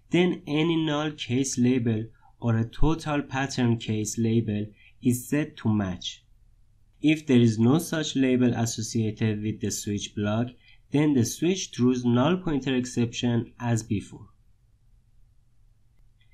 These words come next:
If the selector expression evaluates to a non-null value, then we select a matching case label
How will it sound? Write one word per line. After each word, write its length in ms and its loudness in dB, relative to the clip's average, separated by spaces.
If 240 0
the 100 2
selector 520 0
expression 600 -4
evaluates 800 -6
to 100 -2
a 120 -4
non-null 760 2
value, 680 0
then 260 4
we 140 4
select 500 -2
a 20 -2
matching 600 0
case 420 -4
label 400 0